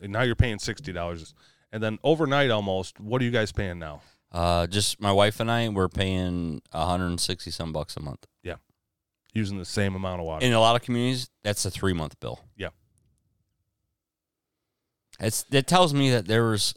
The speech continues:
Speaker 2: a lot of something wrong going on in our little local. The, the, su-, the problem is, is, like, in small communities is the fact that people put trust in 'cause they know 'em. Like, they're not gonna do us wrong.
Speaker 1: Right.
Speaker 2: But then all of a sudden you get slapped in the face.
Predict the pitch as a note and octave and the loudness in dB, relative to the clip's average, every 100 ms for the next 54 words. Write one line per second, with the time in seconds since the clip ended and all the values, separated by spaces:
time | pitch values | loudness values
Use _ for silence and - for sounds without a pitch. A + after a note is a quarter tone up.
0 | - F#2 F#2 G2+ A2 A2 F#2+ E2+ _ _ | -2 0 2 2 2 0 -4 -14 _ _
1 | _ _ _ _ _ - C#3 E3+ D#3 C3 | _ _ _ _ _ 0 0 0 -2 2
2 | G2 G#2 A#2+ A#2+ B2 B2 B2 B2 A#2+ A#2+ | 4 4 4 2 0 2 0 0 -2 -2
3 | A#2+ A2 - _ F2 A2 A#2 G#2+ A2 - | -4 -6 -14 _ -6 0 2 2 0 0
4 | A2+ A2 - _ _ _ A2+ - _ - | -2 -2 -4 _ _ _ -8 -8 _ -6
5 | D3 F#3 - - B2+ A#2 F3 A3 D3 G#2 | 0 0 -2 -6 -6 0 4 4 4 -2
6 | F#2 F2 E2+ - E2+ E2 G2 F#2 - D2+ | -2 -2 -4 -4 -6 -2 0 0 -2 -4
7 | D#2 C2+ C2 C2+ C2+ - C#2 C#2 C2+ B1+ | -4 -6 -10 -12 -14 -6 -4 -4 -6 -6
8 | - - - - - A#2+ A2+ G#2+ F#2+ F#2+ | -8 -20 -20 -12 0 4 6 4 2 2
9 | F#2 - F2 E2 - F2+ F2+ E2+ D#2+ D#2+ | 2 0 -4 -8 -8 -6 -4 -2 0 0
10 | E2 E2+ F#2 G2+ - D#2+ D#2 G2 G#2+ G2+ | 2 2 2 -2 -8 -14 -6 -4 -2 -2
11 | F#2 F2 D#2 D#2 D2+ C2+ C2+ C2+ D2+ _ | -2 -6 -4 -6 -8 -10 -10 -10 -14 _
12 | _ _ _ F2+ D2 _ _ _ _ _ | _ _ _ -10 -10 _ _ _ _ _
13 | - E2 F#2+ F#2 F2+ - F#2 F2+ E2+ E2 | -6 0 2 4 2 0 0 0 -2 -2
14 | E2 - F#2+ F2 - D#2+ D#2+ - F#2+ E2+ | -2 -2 0 -2 -2 -10 -8 -6 -4 -6